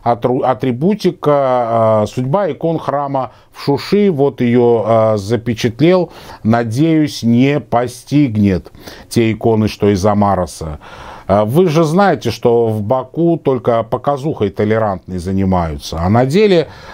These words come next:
сами видели, как они относятся к христианской атрибутике. Об этом всём поговорим в следующем выпуске, а пока хотелось бы просто о людях,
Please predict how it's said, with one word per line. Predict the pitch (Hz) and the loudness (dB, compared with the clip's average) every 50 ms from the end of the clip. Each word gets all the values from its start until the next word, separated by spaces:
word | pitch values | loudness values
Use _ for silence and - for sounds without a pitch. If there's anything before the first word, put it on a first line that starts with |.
| - | -12
сами | - - - 170 160 131 113 107 | -6 -4 -2 -2 0 0 -2 -2
видели, | 101 120 151 156 127 135 127 117 113 | 0 0 -2 0 0 0 0 0 0
как | 110 - 127 - - | 0 -2 -2 -2 -2
они | 110 104 110 110 | -2 -2 0 0
относятся | 107 104 - - 107 107 107 98 - - 107 | 0 0 -2 -2 0 0 0 0 -2 -4 -4
к | 95 - | -2 -2
христианской | 98 101 95 - - - 107 104 104 101 - - - - 98 98 | -2 -2 -2 -2 -2 0 0 0 0 -2 -6 -6 -2 0 2 2
атрибутике. | 98 92 - - 104 98 82 82 92 85 - - 76 - - 69 69 67 - - - - - - - - - - | 2 0 0 0 0 0 0 0 -2 -2 -2 -6 -10 -10 -10 -10 -12 -12 -14 -18 -18 -14 -12 -12 -12 -12 -10 -4
Об | - 104 107 107 123 | -2 -2 0 0 0
этом | 165 175 143 - - 131 127 120 104 101 | -2 -2 -2 -2 -4 -4 -2 -4 -6 -6
всём | - - - - 180 208 226 226 214 | -8 -8 -4 -2 0 0 0 0 0
поговорим | 208 - 127 107 117 110 117 117 120 143 156 160 156 | 0 -2 -2 -2 -2 0 0 0 -2 -2 -2 -4 -4
в | 143 | -6
следующем | - - 127 131 127 107 104 95 - - 101 98 | -6 -2 0 0 0 0 -2 -4 -4 -4 -4 0
выпуске, | 101 147 190 190 - 180 160 - - - 113 104 | 2 2 0 2 0 0 -2 0 0 0 2 2
а | 101 101 | 2 2
пока | - 113 107 - - 160 170 | 2 0 0 0 0 -2 -2
хотелось | - - 113 107 - 143 147 147 143 120 113 | -2 -2 -4 -4 -2 -2 -2 -2 -2 -4 -4
бы | 101 123 123 110 - - - - _ | -2 -2 -2 -4 -6 -12 -20 -10 _
просто | - 135 147 160 170 156 127 - - 113 107 | -2 -2 0 0 -2 -4 -6 -4 -2 -2 -2
о | - 98 104 101 | 0 -2 -2 -2
людях, | 101 107 123 147 165 135 156 160 - - - | 0 0 0 0 0 0 0 -2 -2 -4 -12